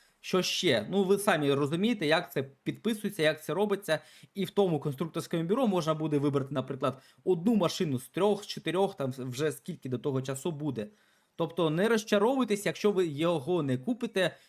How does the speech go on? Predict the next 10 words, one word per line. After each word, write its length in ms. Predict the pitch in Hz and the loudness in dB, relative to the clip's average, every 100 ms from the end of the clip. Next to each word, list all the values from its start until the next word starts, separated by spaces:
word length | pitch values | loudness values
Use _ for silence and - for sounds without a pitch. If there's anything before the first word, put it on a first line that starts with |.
| - | -6
і 120 | 151 | -2
ви 180 | 160 185 | 2 2
там 200 | 170 139 | 2 0
втратили 640 | 131 170 196 202 180 160 | 0 0 0 0 -2 -2
люту 360 | 143 185 180 170 | -2 -2 -4 -4
імбу. 540 | 185 160 151 208 214 - _ _ _ _ _ _ _ - | -2 -2 2 2 0 -6 _ _ _ _ _ _ _ -8
Тому 520 | 120 151 220 226 - _ _ _ _ _ _ _ _ _ _ - | -4 0 2 0 -4 _ _ _ _ _ _ _ _ _ _ -4
це 200 | - 220 | 2 4
ми 140 | 180 | 4
вияснили. 840 | 165 311 302 233 226 220 214 175 | 2 2 2 2 4 4 2 -2